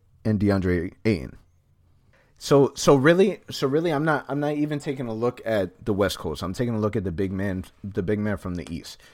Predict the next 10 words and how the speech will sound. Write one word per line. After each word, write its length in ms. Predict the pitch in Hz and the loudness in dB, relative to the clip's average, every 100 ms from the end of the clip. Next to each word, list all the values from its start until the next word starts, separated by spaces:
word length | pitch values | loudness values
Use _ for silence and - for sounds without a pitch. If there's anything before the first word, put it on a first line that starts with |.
| - _ | -20 _
You 100 | 104 | -2
got 400 | 110 113 101 101 _ _ _ 123 | 4 4 4 0 _ _ _ -6
Joel 360 | 117 117 143 | 0 4 4
Embiid 640 | 156 143 123 127 123 131 - - | 4 4 4 4 4 0 -6 -4
and 500 | 107 101 98 92 90 _ 104 | 0 2 0 -2 -8 _ -2
Bam 400 | 101 85 67 - _ _ _ _ - | 2 2 -2 -12 _ _ _ _ -8
ahead 200 | 92 104 | -2 -2
of 80 | 92 | -2
Nikola 360 | 85 90 82 | -6 -4 -4
Vucevic. 380 | 80 76 - 58 | -6 -10 -12 -14